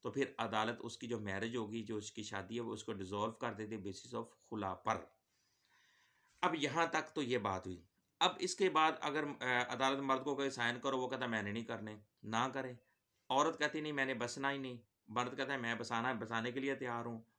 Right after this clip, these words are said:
वो कॉन्जुगल राइट का दावा कर देता है, साथ अदालत को कहता है जनाब ये देखो मैंने तो बसाने का दावा भी किया हुआ है,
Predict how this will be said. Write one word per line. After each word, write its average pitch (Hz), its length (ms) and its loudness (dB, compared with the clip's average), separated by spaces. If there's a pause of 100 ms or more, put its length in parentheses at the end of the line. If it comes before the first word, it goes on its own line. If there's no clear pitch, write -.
(100)
वो 135 160 4
कॉन्जुगल 127 400 2
राइट 113 220 4
का 117 80 -2
दावा 113 260 4
कर 131 200 2
देता 117 220 0
है, 113 60 0
साथ 113 220 2
अदालत 113 360 -2
को 123 100 -4
कहता 120 160 -4
है 113 80 -6
जनाब 113 240 -4
ये 123 100 -2
देखो 123 200 -4
मैंने 117 180 -4
तो 120 100 -4
बसाने 110 340 -4
का 131 80 -2
दावा 143 240 2
भी 139 120 -2
किया 113 200 -4
हुआ 98 160 -6
है, 95 120 -12